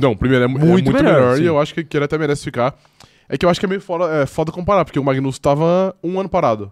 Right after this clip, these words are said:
Speaker 1: Um ano parado? Um ano parado.
Speaker 2: Mais, é mais.
Speaker 1: Não, um ano, ele saiu em dois mil e vinte.
Speaker 2: É verdade.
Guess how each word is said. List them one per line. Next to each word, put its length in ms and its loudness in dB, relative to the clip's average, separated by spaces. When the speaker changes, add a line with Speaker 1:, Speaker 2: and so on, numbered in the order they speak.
Speaker 1:
Um 100 -8
ano 80 -6
parado? 320 -4
Um 100 -4
ano 80 0
parado. 280 2
Speaker 2:
Mais, 320 -2
é 60 -8
mais. 220 -6
Speaker 1:
Não, 200 0
um 80 -4
ano, 120 -4
ele 80 -6
saiu 220 -8
em 40 -6
dois 100 -6
mil 100 -10
e 40 -10
vinte. 320 -12
Speaker 2:
É 140 -8
verdade. 420 -10